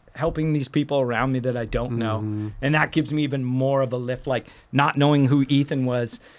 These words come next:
Speaker 1: and, and again, bringing him into my house and having him come to my house and again being like, "How's this gonna go?" And then
Speaker 2: Right.
Speaker 1: him touching me and moving me so much. And again, being able to be there and him,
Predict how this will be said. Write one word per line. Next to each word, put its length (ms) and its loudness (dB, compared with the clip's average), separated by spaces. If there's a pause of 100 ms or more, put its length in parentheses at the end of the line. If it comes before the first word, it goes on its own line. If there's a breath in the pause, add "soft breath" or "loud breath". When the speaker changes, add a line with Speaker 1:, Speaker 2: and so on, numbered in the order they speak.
(220 loud breath)
Speaker 1:
and, 280 2
and 140 2
again, 400 2
bringing 380 6
him 100 4
into 140 2
my 140 -4
house 420 0
and 100 -4
having 280 -2
him 120 -4
come 220 0
to 60 0
my 180 -2
house 320 0
and 100 -2
again 300 -4
being 120 -4
like, 180 -10
"How's 240 -6
this 180 -6
gonna 180 -6
go?" 220 2
And 120 4
then 220 6 (220 loud breath)
Speaker 2:
Right. 180 -12
Speaker 1:
him 260 4
touching 600 -2
me 160 2
and 120 2
moving 460 2
me 120 -2
so 500 0
much. 320 -2
And 100 0
again, 280 0
being 220 0
able 160 0
to 80 0
be 220 -2
there 220 2
and 160 -6 (420 loud breath)
him, 380 2